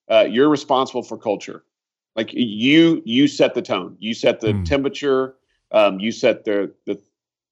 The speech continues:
Speaker 1: the thermostat, and hopefully that thermometer is reflecting what, what kind of culture you're creating. Um, so it starts with you. I think culture is, is definitely created from the top, but it's reflected and it's lived out, obviously,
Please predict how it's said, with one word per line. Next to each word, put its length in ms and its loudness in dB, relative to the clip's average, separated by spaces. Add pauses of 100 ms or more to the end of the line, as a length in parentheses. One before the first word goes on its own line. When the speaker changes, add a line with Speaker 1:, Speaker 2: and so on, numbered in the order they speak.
(200)
Speaker 1:
the 180 0
thermostat, 720 2
and 160 -8
hopefully 460 -4
that 280 2
thermometer 460 -2
is 100 -8
reflecting 680 -2
what, 360 0 (340)
what 140 -4
kind 160 0
of 80 0
culture 320 0
you're 140 -2
creating. 460 -4 (140)
Um, 240 -4
so 140 0
it 80 2
starts 300 2
with 140 -12
you. 280 0 (320)
I 80 -4
think 240 0
culture 420 0
is, 480 -4
is 460 -2 (460)
definitely 460 0
created 440 0
from 160 -6
the 80 -2
top, 420 2
but 100 -4
it's 220 -6
reflected 840 2
and 220 -4
it's 200 -8
lived 260 -2
out, 240 4
obviously, 540 -4